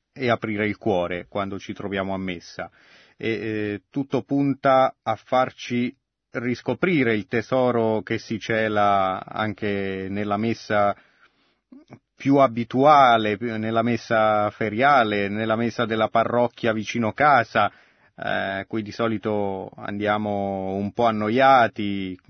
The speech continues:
con, eh, con l'orologio alla mano, non vedendo l'ora che finisca, o magari con lo spirito di chi ci va, per dire, "Ci siamo tolti anche questa e siamo a posto per il resto della domenica". E invece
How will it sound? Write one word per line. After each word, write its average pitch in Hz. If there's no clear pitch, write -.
con, 101
eh, 95
con 117
l'orologio 113
alla 107
mano, 107
non 101
vedendo 104
l'ora 104
che -
finisca, 123
o 123
magari 113
con 117
lo 113
spirito 123
di 113
chi 120
ci 113
va, 117
per 104
dire, 110
"Ci -
siamo 135
tolti 123
anche 113
questa 135
e 107
siamo 110
a 110
posto 113
per 107
il 104
resto 110
della 120
domenica". 127
E 147
invece 127